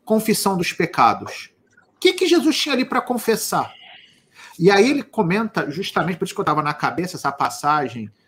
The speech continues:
de Mateus três quinze, que é aquela su-, que, que segue a três quatorze, que é quando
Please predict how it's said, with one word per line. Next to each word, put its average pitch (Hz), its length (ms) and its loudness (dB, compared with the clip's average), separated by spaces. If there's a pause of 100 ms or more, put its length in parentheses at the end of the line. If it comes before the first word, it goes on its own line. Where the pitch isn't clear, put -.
(120)
de 123 80 -12
Mateus 135 440 0
três 151 320 0
quinze, 143 640 0 (720)
que 156 220 6
é 156 40 6
aquela 151 360 0
su-, - 220 -10 (420)
que, 135 320 -6
que 139 120 -10
segue 135 640 0 (120)
a 120 100 -4
três 135 260 0
quatorze, 202 440 4
que - 100 0
é 190 40 2
quando 180 480 2